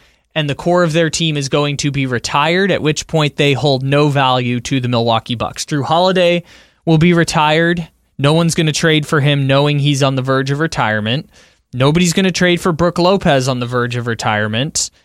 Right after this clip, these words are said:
except for maybe a future draft pick that's not worth all that much. And Khris Middleton's value has never been lower than it had been before. They probably can't acquire Paul George in exchange for Khris Middleton, or they probably cannot acquire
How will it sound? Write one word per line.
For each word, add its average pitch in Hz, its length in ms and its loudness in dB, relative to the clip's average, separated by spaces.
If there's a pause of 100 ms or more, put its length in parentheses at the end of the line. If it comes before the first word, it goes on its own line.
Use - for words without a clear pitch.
except - 320 -2
for 151 120 0
maybe 147 280 2
a 135 60 2
future 147 400 -2
draft 131 400 -2
pick 107 240 -4
that's 123 240 -2
not 127 220 -2
worth 117 280 -2
all 107 140 0
that 107 220 -2
much. - 560 -6 (720)
And 156 500 -2 (400)
Khris 196 300 0
Middleton's 180 480 2
value 156 340 4
has 147 180 2
never 147 200 0
been 135 180 0
lower 127 420 2
than 120 160 -2
it 113 140 -2
had 120 300 -2
been 107 200 -2
before. - 520 -6
They 135 160 0
probably 190 480 0
can't 180 360 -2
acquire 160 480 0
Paul 135 320 0
George 117 800 0 (440)
in 147 120 2
exchange 143 480 0
for 139 160 -4
Khris - 300 -2
Middleton, 110 500 -4
or 120 140 -4
they 131 120 0
probably 180 640 0
cannot 160 540 0
acquire 123 640 0